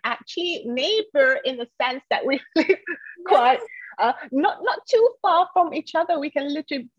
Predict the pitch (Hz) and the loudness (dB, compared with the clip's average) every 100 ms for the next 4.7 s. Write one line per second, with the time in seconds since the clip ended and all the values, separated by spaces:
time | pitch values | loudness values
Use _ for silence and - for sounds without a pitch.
0 | 214 269 254 240 247 233 - 302 247 220 | -12 -10 -8 -8 -8 -4 0 0 0 0
1 | 233 220 - 220 214 233 214 196 - 226 | 0 0 -2 -2 -2 -4 -4 -6 -2 0
2 | 208 208 196 214 - 302 277 - _ - | 2 0 -6 -8 -2 0 0 -2 _ 0
3 | 220 214 214 208 - 508 - _ - 180 | 0 0 -4 -6 -2 -2 -2 _ 2 4
4 | 185 208 269 349 370 403 466 | 2 -2 -4 -2 -2 -2 -4